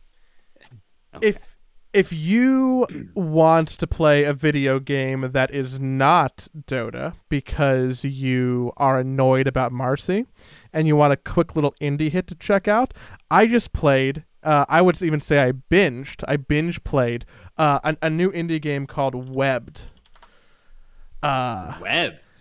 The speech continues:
Speaker 2: it, it, it came out on Steam about a month ago, maybe close to two months ago now, actually, looking at it in, in September. Um, and, and it was a recommendation from a friend. Uh, basically, uh, you are a spider,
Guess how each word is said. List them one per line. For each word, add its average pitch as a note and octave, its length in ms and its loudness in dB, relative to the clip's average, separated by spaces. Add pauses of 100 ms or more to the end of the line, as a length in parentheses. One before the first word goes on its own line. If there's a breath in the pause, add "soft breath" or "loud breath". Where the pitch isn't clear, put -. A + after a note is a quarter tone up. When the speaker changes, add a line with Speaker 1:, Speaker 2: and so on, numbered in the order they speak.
(100)
Speaker 2:
it, F#3 160 4
it, F#3+ 140 4
it F3+ 100 2
came A3+ 240 4
out A3+ 180 6
on F#3 180 0
Steam F3 600 -6
about D#3+ 680 4
a F#3+ 60 6
month D#3+ 340 2
ago, G3+ 240 4
maybe F3 220 4
close D#3 260 2
to - 60 -6
two D3 220 -2
months C3+ 240 -2
ago B2+ 180 -2
now, B2 320 -6
actually, C3+ 420 -2
looking C3+ 200 -4
at C3 80 -2
it B2+ 40 -2
in, C3+ 120 -4
in D3 160 -4
September. C#3 600 -4 (300 soft breath)
Um, C#3+ 380 4
and, E3 160 0
and E3 80 2
it - 20 6
was D3+ 120 4
a D3 60 2
recommendation D#3 760 2
from C#3+ 180 -4
a B2+ 40 -2
friend. C3+ 560 0 (300 soft breath)
Uh, D3 240 4
basically, E3 920 2
uh, D3 260 4
you E3+ 640 0
are D3+ 200 4
a C#3+ 160 0
spider, G#3+ 680 0